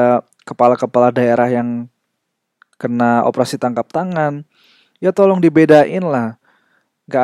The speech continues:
ada korupsi, dengan ada korupsi tapi nggak ada yang berani ngusut.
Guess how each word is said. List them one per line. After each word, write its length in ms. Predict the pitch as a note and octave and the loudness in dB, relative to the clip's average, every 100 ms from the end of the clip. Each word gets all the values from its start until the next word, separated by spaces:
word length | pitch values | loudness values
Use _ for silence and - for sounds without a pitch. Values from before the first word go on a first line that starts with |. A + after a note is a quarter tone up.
| B2+ | 2
ada 120 | B2+ | 0
korupsi, 880 | B2 B2 A2+ G#2+ - - A#2 C#3 G3 _ _ _ _ _ _ _ | 0 -2 -2 -8 -12 -8 -6 -6 -8 _ _ _ _ _ _ _
dengan 240 | C#3 C3+ C3 | -8 -4 -2
ada 240 | C3+ C3+ | -2 -2
korupsi 720 | B2 C#3 C3 A#2 - - F3+ | 2 2 2 0 -6 -8 -4
tapi 320 | G#3 D3+ - G3+ | -2 -2 -2 -2
nggak 240 | B2+ A#2+ | 0 0
ada 20 | |
yang 140 | B2+ B2 | -2 0
berani 240 | A#2+ B2 B2 | 0 0 -6
ngusut. 400 | D3 - C3+ | -6 -4 -6